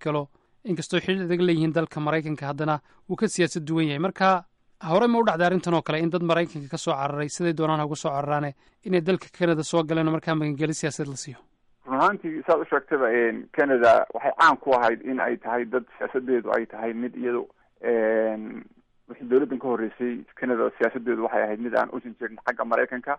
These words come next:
Speaker 2: Een, dagaalka Ciraaq oo kale markuu dhacay oo Prime Ministerkii John Kerry waddanka uu haystay, wuxuu ku gacan sayray inuu ka mid noqdo, ee, maxaa garanaysaa, xulufadii dagaalka ku qaadaysa Ciraaq.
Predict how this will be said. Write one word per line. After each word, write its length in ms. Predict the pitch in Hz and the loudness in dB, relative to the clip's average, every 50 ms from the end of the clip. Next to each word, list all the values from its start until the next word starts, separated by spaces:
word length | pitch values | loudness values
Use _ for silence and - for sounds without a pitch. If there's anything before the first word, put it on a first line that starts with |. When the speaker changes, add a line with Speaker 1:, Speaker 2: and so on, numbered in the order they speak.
| _ _ _ _ _ _ _ _ | _ _ _ _ _ _ _ _
Speaker 2:
Een, 160 | - 117 120 107 | -4 -4 -2 2
dagaalka 280 | 107 135 147 143 147 131 | 6 6 6 6 6 4
Ciraaq 240 | 139 139 139 123 120 | 6 6 6 6 6
oo 100 | 123 123 120 | 4 0 0
kale 160 | - 120 123 | 2 0 0
markuu 260 | 127 127 - - 123 | 0 0 -2 -2 0
dhacay 380 | 123 120 - 113 120 123 123 107 | 0 2 2 4 2 2 2 2
oo 440 | 104 113 113 110 110 107 104 107 - - - - _ - - | 2 2 2 4 4 4 2 0 -4 -10 -16 -20 _ -10 -2
Prime 160 | 123 127 131 127 127 | 2 2 2 2 2
Ministerkii 420 | 123 - - 127 - - - 113 - | -2 -4 -6 -10 -12 -10 -12 -10 -4
John 120 | - 123 120 | -4 -4 -2
Kerry 320 | - 117 - - 123 120 | -2 -6 -6 -4 -6 -4
waddanka 260 | 123 113 123 113 113 117 | -4 -4 -6 -4 -2 -2
uu 60 | 117 | 0
haystay, 400 | 110 113 110 - - - 131 131 _ _ _ _ _ - | 0 -2 -4 -6 -10 -10 -10 -10 _ _ _ _ _ -14
wuxuu 200 | 135 123 - 123 - | -14 -12 -12 -10 -8
ku 80 | 170 151 - | -8 -6 -2
gacan 240 | - 131 143 147 135 - | 0 2 2 2 2 4
sayray 240 | 131 127 123 123 87 | 4 6 6 4 2
inuu 140 | 131 135 123 | 0 -4 -4
ka 140 | - - 120 | -4 -6 -6
mid 140 | 123 135 131 127 | -4 -4 -4 -2
noqdo, 320 | 123 117 120 120 120 117 | -4 -4 -2 0 0 0
ee, 480 | - - 120 117 113 113 110 110 113 110 | 0 -2 -4 -4 -4 -4 -6 -6 -8 -8
maxaa 200 | 107 101 - 117 | -10 -10 -10 -6
garanaysaa, 500 | 110 123 123 123 123 113 - - 104 104 98 - | 0 0 0 0 0 -6 -4 0 0 0 0 -2
xulufadii 640 | 110 113 110 - - 123 120 120 120 120 120 - - | -6 -8 -6 -4 -2 -2 -2 -2 -4 -6 -8 -10 -8
dagaalka 300 | - 127 123 123 120 - | -2 2 4 4 2 2
ku 80 | - - - | -4 -6 0
qaadaysa 300 | 123 117 117 117 - - - | 2 2 2 2 -2 -6 -2
Ciraaq. 280 | 110 117 131 135 131 | 2 4 4 4 4